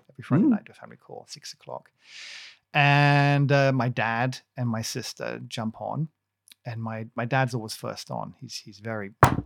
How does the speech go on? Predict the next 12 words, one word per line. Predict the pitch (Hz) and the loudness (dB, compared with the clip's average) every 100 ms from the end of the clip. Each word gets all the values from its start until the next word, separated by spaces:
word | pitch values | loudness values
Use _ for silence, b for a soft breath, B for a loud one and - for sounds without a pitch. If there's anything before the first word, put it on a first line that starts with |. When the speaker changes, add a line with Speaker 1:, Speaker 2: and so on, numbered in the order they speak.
| - - | -12 -18
Speaker 1:
prompt, | - 110 - - - _ _ _ | -12 -10 -10 -14 -18 _ _ _
right? | 110 127 | -4 0
Speaker 2:
Yeah, | 123 | 2
Speaker 1:
On | 107 | 2
Speaker 2:
it's | 104 - | 0 -6
like, | - | -8
Speaker 1:
point. | - | -2
Speaker 2:
"King." | - 214 208 - _ - | 4 6 4 0 _ 0
Speaker 1:
He's | - | 2
very | 104 | 2
prompt | - - - | -2 -8 -4
on | - | -6